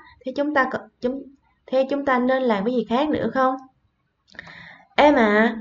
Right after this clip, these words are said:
we should donate clothes. I've got plenty of old clothes that I don't wear anymore. What would you like to donate, Tom? Ok, mình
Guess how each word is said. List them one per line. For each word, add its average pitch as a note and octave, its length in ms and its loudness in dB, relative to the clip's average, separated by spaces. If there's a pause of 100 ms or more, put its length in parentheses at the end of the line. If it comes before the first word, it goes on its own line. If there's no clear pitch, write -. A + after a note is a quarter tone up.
(680)
we C#4+ 240 0
should D4+ 320 0
donate B3+ 440 0 (100)
clothes. A3 520 0 (380)
I've A#3+ 440 0
got C#4 200 4 (120)
plenty B3 400 0
of A#3+ 100 -2 (360)
old C4 220 4 (180)
clothes - 560 0 (560)
that C4 260 2
I A#3 160 2
don't B3+ 320 -2
wear A#3+ 240 -2
anymore. A3+ 680 0 (420)
What C#4 200 0
would C#4+ 200 -4
you B3+ 80 -2
like B3 240 -2
to A#3+ 140 -6
donate, A#3+ 320 -2 (120)
Tom? B3+ 200 0 (760)
Ok, A#3 400 -2 (240)
mình G3 540 -2